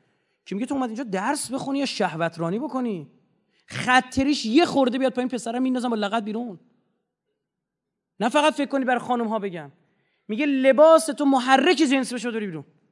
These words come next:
اینجا داره درسه. بله می‌خوای بری بیرون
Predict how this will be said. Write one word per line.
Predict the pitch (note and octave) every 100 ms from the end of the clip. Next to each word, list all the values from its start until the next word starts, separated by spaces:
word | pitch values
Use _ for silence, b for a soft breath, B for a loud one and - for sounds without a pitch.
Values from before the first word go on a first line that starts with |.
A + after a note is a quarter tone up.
| _ _ _ _
اینجا | - B3+ D#4+
داره | D#4+
درسه. | B3+ D4 C4 -
بله | G#3 D#4 D4
می‌خوای | C4 C4 C#4
بری | C#4+
بیرون | A#3 C4+ C#4